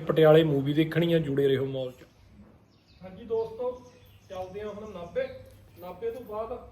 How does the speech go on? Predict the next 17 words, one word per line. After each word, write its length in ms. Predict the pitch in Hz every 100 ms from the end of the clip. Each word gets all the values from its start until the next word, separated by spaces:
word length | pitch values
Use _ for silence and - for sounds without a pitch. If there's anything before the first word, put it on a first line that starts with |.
| -
ਪਟਿਆਲੇ 340 | - 196 202 208
ਮੂਵੀ 280 | 196 190 208
ਦੇਖਾਂਗੇ। 420 | 214 226 247 247
ਜੁੜੇ 280 | 185 175 208
ਰਹੋ, 180 | 208 226
ਤੁਹਾਨੂੰ 260 | 220 220
ਮਾਲ 200 | 202 202 196
ਦਿਖਾਵਾਂਗੇ। 420 | 180 147 160 180 - - 180 190 185 - - - - - - - - - - - - - - - - - - - 147
ਹਾਂਜੀ, 320 | 156 151 175 196 165 - - - - 170
ਜੁੜੇ 260 | 170 190
ਰਹੋ, 240 | 196 196 208 214
ਅੱਜ 140 | 208 254 262
ਵਲੌਗ 320 | 220 190 202 220 - 214
ਵਧੀਆ 260 | 214 220 247
ਬਣੂਗਾ। 400 | 196 185 190 226 - - - - - - - - - - - - - -
ਫਿਲਮ 260 | 160 185 190
ਦੇਖਾਂਗੇ। 440 | 156 180 202 202